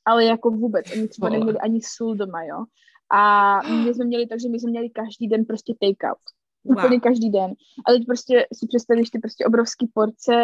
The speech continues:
Speaker 1: jo, a tohleto. A teď já prostě, ne, že bych jako jedla moc, ale prostě jsem, že jo, trošku nakynula, protože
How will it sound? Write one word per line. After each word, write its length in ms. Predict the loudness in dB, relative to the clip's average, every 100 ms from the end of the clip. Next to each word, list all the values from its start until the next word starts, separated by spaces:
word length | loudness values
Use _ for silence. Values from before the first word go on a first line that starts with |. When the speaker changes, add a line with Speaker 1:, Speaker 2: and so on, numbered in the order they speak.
| 4
Speaker 1:
jo, 100 | 4 2
a 40 | -4 _
tohleto. 400 | -6 -2 -2 -2 -6 _ _ -8 -4
A 100 | -4
teď 120 | 0
já 120 | 2 0
prostě, 500 | -4 -4 2 6 4 4
ne, 180 | 0 2
že 100 | 0
bych 120 | -4
jako 180 | -2 2
jedla 280 | 2 4 2
moc, 300 | 0 -4 -6 _
ale 160 | -2 -2 -4
prostě 300 | -12 -12 -14
jsem, 180 | -10 -6
že 100 | -4
jo, 140 | -4 -4
trošku 320 | -10 -14 -10
nakynula, 520 | -10 -4 0 2 4 2
protože 400 | _ -8 -4